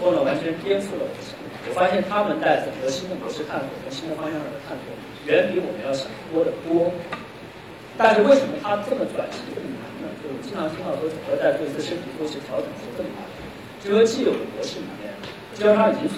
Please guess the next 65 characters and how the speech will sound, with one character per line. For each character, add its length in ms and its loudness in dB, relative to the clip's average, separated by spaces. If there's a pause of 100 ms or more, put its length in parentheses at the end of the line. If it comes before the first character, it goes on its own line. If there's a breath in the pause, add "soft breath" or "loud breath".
于 20 -8 (140)
这 80 -10
个 160 -6
状 80 -4
态， 160 -10 (240)
就 80 -6
是 80 0
他 240 4
已 80 0
经 80 -2
属 160 -6
于 160 -8
整 160 -8
个 160 2 (160)
我， 240 2
我 160 0
开 240 6
店， 160 2 (240)
然 80 -2
后 80 4
我 80 6
来 240 2
坐， 240 6
坐 80 8
在 160 10
店 160 6
里 80 2
面 80 -4 (320)
等 80 -2 (160)
客 80 -2
户 80 6
上 240 2
门， 80 -4 (240)
然 80 -4
后 80 0
来 160 2
做 160 0
整 160 -6
个 80 -2
这 80 -2
个 80 -2
环 240 -8
节， 80 -12 (320)
其 160 -6
实 80 -2
已 80 -2
经 60 -2
形 180 -4
成 80 -2
一 80 4
个 80 2
既 160 -2
有 80 2
模 240 -4
式。 160 -8 (560)
那 160 12
在 240 12
整 240 8
个 160 12
既 160 8
有 80 12
模 160 6
式 160 0
下 160 4
面， 160 0